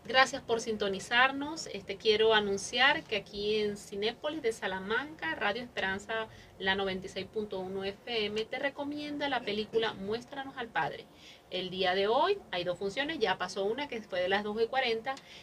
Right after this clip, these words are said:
y ahora más tardecita tenemos unas a la, a las siete y veinte. Clasificación A, versión en español.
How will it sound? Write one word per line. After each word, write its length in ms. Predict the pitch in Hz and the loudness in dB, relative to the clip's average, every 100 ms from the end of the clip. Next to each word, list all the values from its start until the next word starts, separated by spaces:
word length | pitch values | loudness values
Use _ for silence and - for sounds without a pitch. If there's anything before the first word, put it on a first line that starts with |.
| - | -10
y 140 | 285 | 0
ahora 280 | 330 294 269 | 6 6 6
más 140 | 269 269 | 4 0
tardecita 460 | 214 208 220 226 | 0 0 0 -4
tenemos 320 | 220 190 196 208 | -4 -6 -6 -4
unas 240 | 208 208 | -4 -2
a 60 | 190 | -4
la, 100 | - | -4
a 160 | - | -4
las 160 | 170 160 | -6 -6
siete 300 | - 170 196 | -8 -10 -6
y 40 | |
veinte. 360 | 196 269 277 - - - - - | -2 -2 -2 -10 -20 -20 -20 -2
Clasificación 800 | 285 285 294 302 285 285 311 311 - | 0 0 -2 -2 -2 -2 -2 -6 -2
A, 260 | - 330 - - | 2 2 0 -4
versión 480 | 208 196 - 170 | -2 -2 -4 -6
en 80 | 175 | -8
español. 480 | 175 - 160 156 - | -10 -10 -10 -10 -12